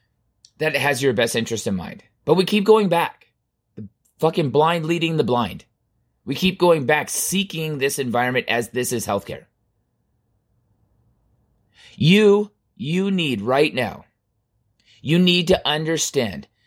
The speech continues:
that for general quality of health,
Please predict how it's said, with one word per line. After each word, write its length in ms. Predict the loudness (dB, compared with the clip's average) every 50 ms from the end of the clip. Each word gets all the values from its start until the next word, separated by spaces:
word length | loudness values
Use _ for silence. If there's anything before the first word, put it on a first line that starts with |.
| _ -6
that 260 | -2 -2 -2 -2 -6
for 480 | -10 -4 -2 0 2 6 4 4 4 2 _ _ _ -20 -20 -14
general 760 | -8 -4 2 2 4 4 4 2 0 2 2 2 0 0 -4 _ -14
quality 800 | -8 -6 -4 2 4 4 4 4 2 0 -2 -2 -2 0 0
of 80 | 0 -2
health, 420 | -4 -6 -6 -4 -6 -6 -14 _